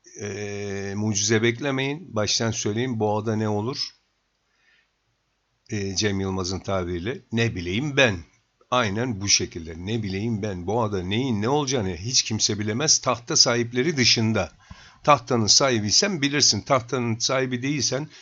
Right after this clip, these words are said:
dışarıdan, hariçten gazel okuyorsan, bizim bazen yorumlara yazıyor bazı arkadaşlar. "Oraya hayatta gelmez, göreceksin bak." Tahtanın sahibi s-, değilsin, bir şey değilsen lütfen bu tip yorumlar yapma. İddialı şeyler söyleme.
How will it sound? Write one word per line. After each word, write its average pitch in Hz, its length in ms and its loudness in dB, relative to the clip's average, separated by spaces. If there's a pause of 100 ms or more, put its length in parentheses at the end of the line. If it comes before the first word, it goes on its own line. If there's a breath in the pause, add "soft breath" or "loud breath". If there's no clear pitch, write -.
(340 loud breath)
dışarıdan, 135 600 0 (520 soft breath)
hariçten 131 640 4
gazel 131 300 2
okuyorsan, 139 640 0
bizim 131 240 -4
bazen 127 240 0
yorumlara 123 540 2
yazıyor 113 360 0
bazı 95 280 0
arkadaşlar. 90 460 -4
"Oraya 123 320 2
hayatta 123 380 -2
gelmez, 131 520 -4
göreceksin 123 680 2
bak." 156 220 -6 (500 soft breath)
Tahtanın 127 420 -2
sahibi 131 420 4
s-, - 220 2 (260)
değilsin, 120 680 0
bir 117 40 -2
şey 120 300 0
değilsen 120 500 2
lütfen 117 420 -4
bu 117 80 -6
tip 110 200 -14
yorumlar 110 440 0
yapma. 113 380 0
İddialı 139 600 0
şeyler 123 360 2
söyleme. 123 720 0